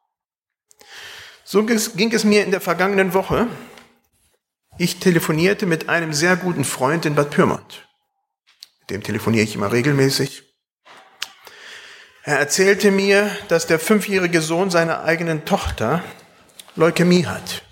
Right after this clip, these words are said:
Als ich zum Gemeindetag fuhr, telefonierte ich mit ihm und da war noch gar nicht davon die Rede. Zwei Wochen später Leukämie.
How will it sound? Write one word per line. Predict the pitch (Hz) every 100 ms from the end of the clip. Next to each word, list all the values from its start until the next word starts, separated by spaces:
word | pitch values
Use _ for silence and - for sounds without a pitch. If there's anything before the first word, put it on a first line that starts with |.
| _ _ _ _ _ - - - -
Als | - 113
ich | 123 120
zum | 135
Gemeindetag | 120 127 151 143 156 143 -
fuhr, | 147
telefonierte | 143 131 120 139 143 143
ich | -
mit | 139
ihm | 143 147 151
und | 120 120
da | 123 123 - _ _ _ _ _ _ _ _ _ _ -
war | 117
noch | 120
gar | 113 135
nicht | 131
davon | 135 -
die | 147
Rede. | 143 127 101 95 - _ _ _ _ _ _ 831 _ 831 - _ _ _ _ _ _ _ _ _ _ _
Zwei | - - 120
Wochen | 110 120
später | - 123 127 131 127
Leukämie. | 123 123 - 120 107 104